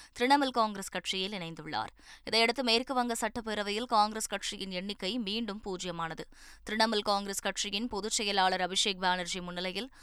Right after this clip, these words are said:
காங்கிரஸ் எம் எல் ஏ பெரான் பிஸ்வால் இணைந்துள்ளார். கடந்த இரண்டாயிரத்தி இருபத்தி ஒன்றாம் ஆண்டு நடந்த மேற்கு வங்க சட்டப்பேரவை தேர்தலில் காங்கிரஸ் கட்சி ஓரிடத்தில் கூட வெற்றி பெறவில்லை என்பது குறிப்பிடத்தக்கது.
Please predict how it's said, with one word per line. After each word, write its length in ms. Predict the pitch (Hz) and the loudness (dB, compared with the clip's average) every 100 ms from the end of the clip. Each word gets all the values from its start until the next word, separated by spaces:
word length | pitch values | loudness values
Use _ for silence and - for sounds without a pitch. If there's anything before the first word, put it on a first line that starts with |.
| - - | -20 6
காங்கிரஸ் 400 | 240 254 294 247 | 8 8 6 0
எம் 140 | 226 | 2
எல் 120 | 214 | 2
ஏ 200 | 214 214 | 4 4
பெரான் 360 | 214 202 196 202 | 4 4 4 4
பிஸ்வால் 400 | 185 180 180 160 | -2 0 2 0
இணைந்துள்ளார். 600 | 170 165 165 - 76 - | -4 -8 -8 -4 -4 -4
கடந்த 280 | 202 185 180 | -6 -4 -2
இரண்டாயிரத்தி 600 | 185 208 208 208 202 196 | 0 8 10 10 4 -2
இருபத்தி 320 | 180 180 190 | -4 -4 -4
ஒன்றாம் 360 | 196 262 247 226 | -2 4 6 6
ஆண்டு 240 | 196 196 | 4 2
நடந்த 300 | 180 180 214 | -2 -2 0
மேற்கு 320 | 247 190 - | 2 0 0
வங்க 220 | 202 190 180 | -6 -4 -4
சட்டப்பேரவை 500 | 190 208 196 190 175 | -4 -4 -4 -2 -4
தேர்தலில் 460 | 170 165 196 208 - - - - | -4 -6 -6 -8 -10 -18 -20 0
காங்கிரஸ் 420 | - 240 311 294 - | 10 10 10 2 -2
கட்சி 320 | 233 - 269 | -2 -2 -2
ஓரிடத்தில் 560 | 190 208 214 240 277 | 0 0 0 -2 -2
கூட 200 | 233 208 | -4 -4
வெற்றி 260 | 185 185 226 | -4 -4 -4
பெறவில்லை 460 | 196 185 196 214 170 | -4 -4 -2 -2 -4
என்பது 300 | 170 160 170 | -6 -10 -8
குறிப்பிடத்தக்கது. 680 | 254 - 160 175 - 175 | -6 -6 -8 -8 -10 -10